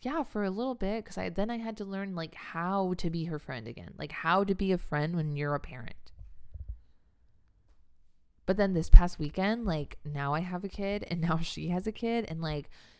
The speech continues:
she wanted to go out for her dad's birthday and she was like, "Hey, can you, like, babysit and can my kids stay the night?"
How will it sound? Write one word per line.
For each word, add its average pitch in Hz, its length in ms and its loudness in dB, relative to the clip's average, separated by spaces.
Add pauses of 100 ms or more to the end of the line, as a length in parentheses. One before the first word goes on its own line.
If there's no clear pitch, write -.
she 156 360 -4
wanted 165 320 -2
to 185 60 -2
go 180 180 0
out 170 220 0
for 160 140 -8
her 165 140 -6
dad's 147 240 -6
birthday 165 380 -6
and 170 120 -6
she - 100 -12
was - 140 -8
like, 151 180 -6
"Hey, 165 340 -2
can 147 220 -8
you, 147 120 -4
like, 160 220 -4
babysit 147 560 0
and 143 340 -6
can 139 480 -6
my 143 160 -4
kids 143 300 -6
stay - 340 -4
the 139 80 -2
night?" 135 300 -6